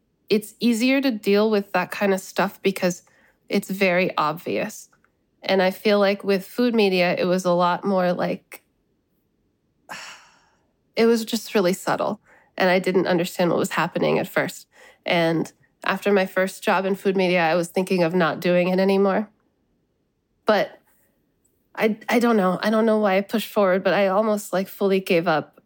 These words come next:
I guess it's good I kept going and it worked out, but it's different 'cause I feel like with food media, there's a lot of issues with class as well. Because a lot of food media is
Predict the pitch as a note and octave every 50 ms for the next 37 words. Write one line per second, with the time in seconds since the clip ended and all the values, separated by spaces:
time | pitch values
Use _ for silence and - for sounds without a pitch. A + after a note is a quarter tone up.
0 | _ - G#3 G#3 C4 C#4 C4+ - E4 D#4+ - - B3+ B3 A#3 G#3+ G3+ - - -
1 | - - F#3+ - - - F#3+ F#3 F#3 G#3 G3 - F3+ F3+ E3+ - - F#3+ F#3+ -
2 | D#3 D#3 - - - _ - E3+ - - _ _ _ _ _ _ _ - - B3+
3 | - - - D4 C#4 - D4+ - - - A#3+ G#3+ A3 A3 A3 - C4+ C4+ C#4 C4+
4 | C4+ B3 A#3 - - - C4+ C4 B3+ C4 B3+ B3 B3 A3+ G#3 G#3 G#3 G#3+ A3+ G#3+
5 | A#3 A#3 A#3 C4 B3 A#3 - - G#3+ G#3+ - - G#3+ G#3 G3+ - G3+ F3 F#3+ -
6 | - _ _ _ _ _ _ _ _ _ _ _ _ _ _ _ _ _ - -
7 | A3+ E3 G2 - - - - - - F#3+ - - D3+ - - - - _ _ _
8 | _ _ _ _ _ _ _ _ _ _ _ _ - - A#3 A#3 A#3 G3+ A3+ G#3+
9 | G#3 A3 A3+ A#3+ A#3+ - - A#3 A3+ A3+ G#3 G#3+ G3+ G3+ F#3+ F#3 - G3 G3 F#3+
10 | - -